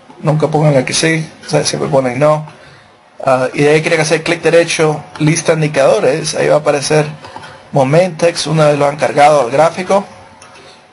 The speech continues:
Y le pueden cambiar minimum star a uno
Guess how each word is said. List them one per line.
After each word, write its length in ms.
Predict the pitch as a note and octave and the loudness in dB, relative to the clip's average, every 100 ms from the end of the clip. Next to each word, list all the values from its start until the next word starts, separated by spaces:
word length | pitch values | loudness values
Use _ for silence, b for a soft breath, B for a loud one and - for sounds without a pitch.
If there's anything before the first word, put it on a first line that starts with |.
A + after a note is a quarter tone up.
| _ - | _ -4
Y 100 | - | -2
le 140 | C3+ B2+ | 0 0
pueden 260 | C3+ D3 | 0 0
cambiar 360 | D3+ C#3 C#3+ C#3+ | 0 0 2 2
minimum 400 | C3+ E3+ E3 D#3 | 2 0 2 0
star 680 | D#3 - E3 D#3+ D3+ C#3+ - | -2 2 6 6 6 2 -2
a 200 | - B2 - | 0 0 0
uno 560 | D#3+ F3+ E3+ A2 G2+ G2+ | 0 0 0 -2 -4 -8